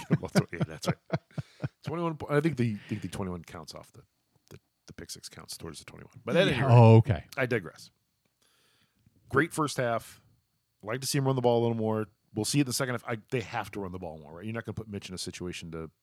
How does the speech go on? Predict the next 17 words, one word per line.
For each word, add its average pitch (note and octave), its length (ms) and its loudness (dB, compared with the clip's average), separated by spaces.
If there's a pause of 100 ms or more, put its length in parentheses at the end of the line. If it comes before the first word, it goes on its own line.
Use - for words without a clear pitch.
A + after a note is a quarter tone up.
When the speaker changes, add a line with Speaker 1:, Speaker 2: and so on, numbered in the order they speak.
(200)
Speaker 1:
cost - 340 -18
you - 40 -20
the - 80 -20
game. - 200 -20 (760)
Speaker 2:
Right. F3 400 0 (300)
Speaker 1:
Even E3 140 0
though E3+ 80 4
he's D3+ 100 2
been D3 120 -4
great. B2+ 320 -4 (340)
Speaker 2:
I E3 100 6
mean, D#3+ 240 6 (100)
yeah, D#3 340 2
yeah. B2 360 2 (320)
Speaker 1:
But A#2+ 120 -10
you A#2+ 60 -8
gotta C3 180 2